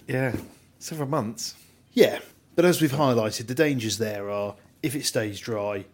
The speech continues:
Speaker 2: you'll see old crop rally.
Speaker 1: Yep.
Speaker 2: Putin and the grain corridor and, and his whole statement of, you know,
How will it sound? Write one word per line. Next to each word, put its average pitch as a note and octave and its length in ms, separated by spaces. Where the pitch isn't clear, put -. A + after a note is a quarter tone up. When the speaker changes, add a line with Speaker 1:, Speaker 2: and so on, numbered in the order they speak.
Speaker 2:
you'll A2+ 140
see A2+ 200
old G2+ 200
crop - 240
rally. G#2 460
Speaker 1:
Yep. A#2 200
Speaker 2:
Putin C3 340
and A2+ 120
the A2+ 40
grain G#2+ 280
corridor A2+ 640
and, A2 180
and A#2 300
his B2 200
whole A#2+ 220
statement A#2 560
of, A2 200
you A#2+ 100
know, G#2+ 180